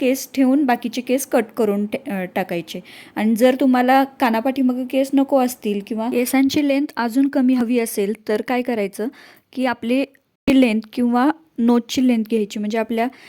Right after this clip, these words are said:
अ, ओठांची लेवल किंवा नाकाची लेवल घ्यायची, म्हणजे आपले केस तेवढे कट होऊन जातात. आणि जर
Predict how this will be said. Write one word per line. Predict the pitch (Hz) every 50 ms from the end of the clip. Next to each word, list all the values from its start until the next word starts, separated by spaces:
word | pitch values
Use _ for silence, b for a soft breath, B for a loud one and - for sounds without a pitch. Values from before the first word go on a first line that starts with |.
| B B B B -
अ, | - 196 196 196 190 - _ -
ओठांची | 233 226 233 240 254 254 269 - 311 285
लेवल | 285 262 226 214 214 202 202
किंवा | - 247 233 220 220 226 247 262 - _ _ _ _ _ _ _ _ -
नाकाची | 240 233 226 226 - 220 214 214 - 262 247
लेवल | 247 233 220 220 233
घ्यायची, | 214 233 208 202 190 - - 220
म्हणजे | 220 220 214 220
आपले | 220 220 220 220 208 214
केस | - 226 220 226 -
तेवढे | 247 220 220 214 240
कट | 240 - 233 220 240 240
होऊन | 233 226 220 220
जातात. | 214 214 208 208 - 185 220 - b b b b b b b b b b b
आणि | - 208 214 233 233
जर | 220 254 254 262